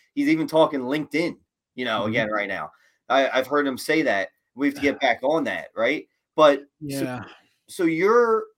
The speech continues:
Speaker 1: uh, let me try and break this up, 'cause I'm more of a Facebook, Instagram guy, you know, hitting content, good content, the whole thing. Um, and that works really in my local sphere and getting some other stuff, of course,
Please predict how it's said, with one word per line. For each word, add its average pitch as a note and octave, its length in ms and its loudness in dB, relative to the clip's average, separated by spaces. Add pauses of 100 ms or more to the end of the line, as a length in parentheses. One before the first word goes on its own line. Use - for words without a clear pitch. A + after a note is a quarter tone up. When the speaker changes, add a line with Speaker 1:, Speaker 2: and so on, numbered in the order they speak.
Speaker 1:
uh, D3+ 200 2
let D#3 100 -6
me F3+ 80 -4
try E3+ 220 0
and C#3+ 80 -4
break C#3+ 160 0
this C3+ 160 -8
up, G#2 180 -4
'cause B2 140 -10
I'm F3 160 2
more F#3+ 260 0
of D3+ 100 0
a B2+ 40 -4
Facebook, C#3 600 -6
Instagram C#3 580 -6
guy, C#3+ 300 -2 (420)
you C#3+ 100 -2
know, A#2 240 -2 (120)
hitting E3 300 -4
content, D#3 600 -2
good E3 260 2
content, D3+ 520 -4
the D#3 100 -2
whole D3 180 -4
thing. C#3+ 460 -6 (340)
Um, C3+ 220 2
and D3 80 0
that D#3 200 2
works D#3+ 340 2
really D3+ 280 -2
in C#3 60 -2
my C3 120 0
local C3+ 400 -2
sphere D#3+ 460 0
and B2+ 100 -6
getting B2 180 -6
some C3 160 -10
other G#3+ 200 0
stuff, A2 340 -2
of G2 100 -20
course, E3 520 -4